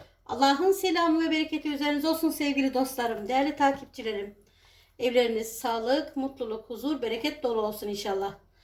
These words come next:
Sağlığınız, mutluluğunuz, bereketiniz daim olsun. Evet sevgili dostlarım, değerli takipçilerim, ekranda gördüğünüz gibi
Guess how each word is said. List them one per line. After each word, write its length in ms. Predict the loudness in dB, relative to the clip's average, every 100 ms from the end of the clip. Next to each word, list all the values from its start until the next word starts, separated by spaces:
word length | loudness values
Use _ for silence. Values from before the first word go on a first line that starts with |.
| _ _ _
Sağlığınız, 600 | 2 6 6 6 2 2
mutluluğunuz, 680 | 0 0 -2 0 2 0 0
bereketiniz 580 | -2 -2 -4 -4 -4 -2
daim 280 | -2 -2
olsun. 380 | -4 -6 -10 -12 -16 _ _ -2
Evet 240 | 0 2
sevgili 400 | 4 4 4 2
dostlarım, 460 | 0 2 2 2 4
değerli 280 | 4 4
takipçilerim, 640 | 4 2 2 -2 -2 0 -4
ekranda 380 | 0 2 2
gördüğünüz 580 | 2 2 2 2 2 0
gibi 480 | -6 -4 0 0 -4